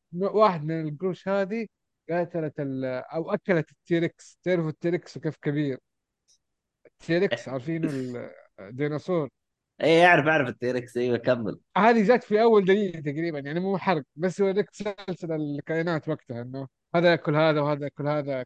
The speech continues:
Speaker 1: شيء طبيعي. ففي الفيلم في قصة درامية كذا، بنت وعمها أتوقع، و-، وشغالين مع جيسون، تصير، تصير، تصير لهم قصة كذا، وتكمل القصة في الجزء الثاني حتى.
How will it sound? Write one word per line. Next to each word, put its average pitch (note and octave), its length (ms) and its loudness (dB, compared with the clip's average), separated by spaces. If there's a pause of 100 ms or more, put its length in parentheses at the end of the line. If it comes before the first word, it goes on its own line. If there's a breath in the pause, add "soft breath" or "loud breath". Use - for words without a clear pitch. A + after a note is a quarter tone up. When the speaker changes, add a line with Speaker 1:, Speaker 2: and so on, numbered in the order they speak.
(160)
Speaker 1:
شيء D#3+ 180 -6
طبيعي. C3+ 460 -8 (480)
ففي F3+ 560 0 (520)
الفيلم F#3+ 540 0
في G#3 180 -2
قصة F3 320 -2
درامية D#3 440 -4
كذا، D3+ 640 -4 (220)
بنت F3+ 520 0
وعمها B2 2000 -4
أتوقع، D3+ 540 -4 (520)
و-، C#3 340 -8 (600)
وشغالين E3+ 460 0
مع D3 120 -4
جيسون، D#3 560 -2
تصير، E3+ 260 -2
تصير، D3+ 440 -6
تصير E3+ 220 -4
لهم D3+ 220 -2
قصة D3+ 400 -8
كذا، D#3 360 -4 (380)
وتكمل F#3 680 0
القصة F3+ 380 -2
في D3 60 -6
الجزء D#3 200 -2
الثاني C#3+ 360 -6
حتى. F3 420 -8